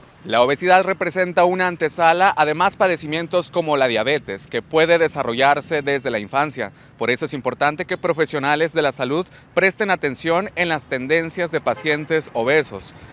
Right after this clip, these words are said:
que mantienen a Tamaulipas en el top nueve con el mayor número de casos en el país. Esta enfermedad se ha triplicado en el mundo desde mil novecientos setenta y cinco, según la Organización Mundial de la Salud, y no respeta edades ni sexo.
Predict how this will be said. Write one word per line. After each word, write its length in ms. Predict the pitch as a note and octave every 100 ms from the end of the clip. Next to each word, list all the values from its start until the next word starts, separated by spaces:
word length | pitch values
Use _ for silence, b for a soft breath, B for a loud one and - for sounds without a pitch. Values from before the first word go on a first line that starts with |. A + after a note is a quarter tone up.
| -
que 100 | A2
mantienen 340 | A2+ D3+ E3+
a 80 | E3
Tamaulipas 720 | D#3 D3 E3 F#3 F#3 F3+ -
en 120 | F3 F#3
el 80 |
top 140 | F3 F3+
nueve 360 | F3+ F3+ F#3 F#3
con 140 | F#3
el 80 | E3
mayor 300 | D3 D3 D#3
número 300 | E3 E3 D3
de 100 | A2+
casos 580 | C#3+ D3+ - G#2 F#2 A#2
en 140 | A2
el 100 | A#2
país. 520 | C3 B2+ C3+ B2 - - - - - - _ _ _ _ _ -
Esta 200 | G3+ A#3
enfermedad 480 | G#3 G3 F3+ F#3+ A3
se 120 | A3
ha 80 | G#3
triplicado 600 | G#3+ G3 C#3 - F3 G#3+
en 80 | G#3
el 80 |
mundo 340 | C#3+ D3+ F#3 G#3+
desde 240 | G3+ D3+
mil 160 | C3+ F3
novecientos 600 | F#3+ C3 - F3 F3+ E3+
setenta 420 | C#3 A#2 A2+ A#2
y 80 | A2
cinco, 480 | - D#3 G#2 C3 - b
según 300 | - A2+ D#3+
la 80 |
Organización 560 | E3+ D3+ C#3 C3+ A#2 D#3
Mundial 380 | D#3+ C#3 D3 D3+
de 80 | A#2+
la 100 | A#2
Salud, 340 | C3+ F3 F#3+ b b
y 100 | -
no 140 | G#2 C3
respeta 460 | C3+ - D3 D3
edades 360 | C3+ D3 D3+ D3
ni 120 | C3
sexo. 420 | - D3+ - E3